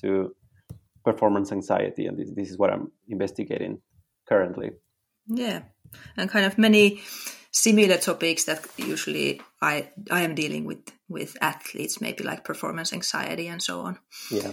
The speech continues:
Speaker 2: So we have kind of bonded over those
Speaker 1: Mm-hmm.
Speaker 2: things, but we met at an acceptance commitment therapy course in
Speaker 1: Yes.
Speaker 2: psychology.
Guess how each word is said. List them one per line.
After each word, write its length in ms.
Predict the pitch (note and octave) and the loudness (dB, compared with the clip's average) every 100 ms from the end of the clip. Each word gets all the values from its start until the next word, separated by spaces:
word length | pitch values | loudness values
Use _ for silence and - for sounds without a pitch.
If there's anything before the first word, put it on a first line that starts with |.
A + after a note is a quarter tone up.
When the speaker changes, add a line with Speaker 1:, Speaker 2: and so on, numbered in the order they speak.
| - | -10
Speaker 2:
So 240 | - - D#3 | -6 -4 -4
we 140 | D#3 | -6
have 140 | D#3+ - | -6 -6
kind 220 | E3 E3 | -6 -6
of 100 | E3 | -4
bonded 340 | D#3+ D#3+ E3 E3 | -4 -4 -6 -6
over 220 | D#3+ E3 | -6 -6
those 360 | E3 F3 - - - _ _ _ _ B2 | -4 -2 -2 -6 -14 _ _ _ _ -2
Speaker 1:
Mm-hmm. 280 | A2 G#2+ | 0 2
Speaker 2:
things, 360 | D#3 A3+ G#3+ G#3 | 4 6 6 4
but 400 | - G3 - - _ _ _ F3+ | 4 2 2 -8 _ _ _ -2
we 340 | F#3+ A3+ A3+ | 4 6 6
met 580 | G3+ G#3+ G#3+ G#3+ - - _ _ _ _ _ | 6 8 6 4 -6 -8 _ _ _ _ _
at 460 | - E3+ E3+ E3 - _ _ _ _ _ _ - | -4 0 0 -2 -10 _ _ _ _ _ _ -4
an 180 | F3 E3+ | -2 -2
acceptance 680 | F#3 - G#3 G3+ F#3 F3+ - - | 0 0 0 0 -2 0 -2 -4
commitment 580 | - F3 E3+ - D#3 D3+ | -6 -2 -2 -4 -10 -8
therapy 360 | D3+ D3 D3 - | -6 -6 -6 -10
course 400 | - - - - - _ _ - | -8 -4 -4 -4 -10 _ _ -14
in 120 | D#3+ | -2
Speaker 1:
Yes. 140 | A2 G2+ | 2 2
Speaker 2:
psychology. 640 | - D3+ - - - | 0 -6 -6 -6 -8